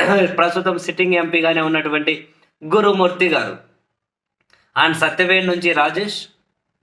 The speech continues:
అవనిగడ్డ నుంచి సింహాద్రి చంద్రశేఖరరావు, అరకు నుంచి మత్స్యలింగం. ఈ మూడు అసెంబ్లీ నియోజకవర్గాలు. పైన చెప్పిన నాలుగు కూడా పార్లమెంట్ నియోజకవర్గాలు. ఏడు మందితోటి ఐదో జాబితా ప్రకటించారు.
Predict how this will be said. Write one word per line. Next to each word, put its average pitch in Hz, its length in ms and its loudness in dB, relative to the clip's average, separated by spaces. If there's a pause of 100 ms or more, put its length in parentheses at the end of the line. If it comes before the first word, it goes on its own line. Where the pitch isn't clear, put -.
(380)
అవనిగడ్డ 185 500 2
నుంచి 185 320 0
సింహాద్రి 165 460 -2
చంద్రశేఖరరావు, 165 920 -2 (480)
అరకు 190 320 2
నుంచి 196 280 0
మత్స్యలింగం. 160 680 0 (140)
ఈ 160 100 2
మూడు 175 300 2
అసెంబ్లీ 160 400 0
నియోజకవర్గాలు. 139 720 -4 (560)
పైన 180 180 4
చెప్పిన 180 400 2
నాలుగు 160 400 0
కూడా 160 200 0
పార్లమెంట్ 147 640 0
నియోజకవర్గాలు. 131 680 -4 (380)
ఏడు 165 320 2
మందితోటి 175 520 0
ఐదో 156 260 0
జాబితా 151 400 -2
ప్రకటించారు. 143 640 -4